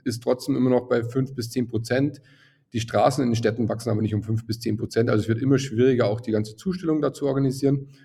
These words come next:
Und darum wird das Thema Haustür von der Carrier-Seite schwieriger, aber auch von der Endkundenseite. Also der Kunde will immer flexibler sein. Also dieser, dieser Netflix-Effekt, das ist jetzt in allen Lebensbereichen angekommen. Und der Kunde möchte selber entscheiden, wann er quasi sein Paket empfängt und wo er es empfängt.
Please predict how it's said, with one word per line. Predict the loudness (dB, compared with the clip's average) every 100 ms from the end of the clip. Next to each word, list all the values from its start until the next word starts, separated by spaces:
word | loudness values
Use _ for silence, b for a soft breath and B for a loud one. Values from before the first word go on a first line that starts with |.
| B -10
Und | 0
darum | 2 4 2
wird | -2 -4
das | -6
Thema | -2 -2 0
Haustür | -2 -2 0 2 2 B -20
von | -8 -2
der | 0 -2
Carrier-Seite | -2 2 2 4 2 2 0
schwieriger, | -6 -4 -2 0 0
aber | 0
auch | 0
von | 0
der | 0
Endkundenseite. | 0 -2 -4 -8 -6 -6 -6
Also | -6 -8 -10 _ _
der | -4
Kunde | 0 2 4 4 4
will | 4
immer | 4 2
flexibler | 0 -2 -2 -2
sein. | 0 0 0 -2 -4
Also | -2 0
dieser, | 2 2 2
dieser | 0 -2
Netflix-Effekt, | -2 -2 -2 -2 -2 -4 -4 b b b -12
das | -8
ist | -4 -2
jetzt | -2
in | -2
allen | 2 4 4
Lebensbereichen | 2 -2 -6 -6 -6
angekommen. | -6 -6 -6 -4 -4 b b b -10
Und | -2 2
der | 2
Kunde | 2 2 4
möchte | 2 4
selber | 4 4
entscheiden, | 2 -2 -4 -2
wann | -2
er | -2
quasi | -4 -4
sein | -4 -4
Paket | -6 -4 -4
empfängt | -4 -6 -6 -6
und | -2
wo | 2 2
er |
es | 0
empfängt. | -8 -10 -10 -10